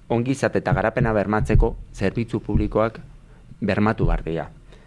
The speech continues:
Ez dugu ahaztu behar, zerbitzu hauek, e, ezinbestean gehien behar dutenak direla herritarrak, langile klase, xumeak. Eta hau, hau ezinbestean emateko,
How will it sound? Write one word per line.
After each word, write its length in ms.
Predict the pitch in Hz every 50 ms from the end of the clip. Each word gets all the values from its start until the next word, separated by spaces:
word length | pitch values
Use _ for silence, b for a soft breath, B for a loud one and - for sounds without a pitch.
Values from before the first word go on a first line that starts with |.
| b b b b b b b -
Ez 100 | 117 110 -
dugu 160 | 139 131 135
ahaztu 180 | 127 127 - 135
behar, 200 | 143 147 139 - - -
zerbitzu 460 | - - 107 95 117 127 127 - 131 123
hauek, 240 | 135 151 156 156 - - - - - - -
e, 460 | - 85 82 85 85 82 82 82 - - -
ezinbestean 680 | - - - - 135 131 123 120 117 - 143 131 113 92 - - - -
gehien 400 | 113 127 135 139 135 120 110 110
behar 220 | 117 117 113 117
dutenak 580 | 107 110 110 - 113 120 131 139 139 - - -
direla 460 | - 92 90 101 107 113 117 123 - - -
herritarrak, 800 | - 92 90 104 110 - 107 98 98 120 135 147 139 - - 98
langile 400 | 92 95 104 107 120 120 113 110
klase, 320 | 123 107 107 - 143 135
xumeak. 540 | 123 - 98 87 92 110 - - - - - - b b b b -
Eta 220 | 113 - 98 110
hau, 100 | 120 117 - - - B B B B
hau 180 | - 135 127 123
ezinbestean 540 | 120 107 - 135 131 123 113 - - 120 113
emateko, 480 | 107 113 120 - - - - 104 120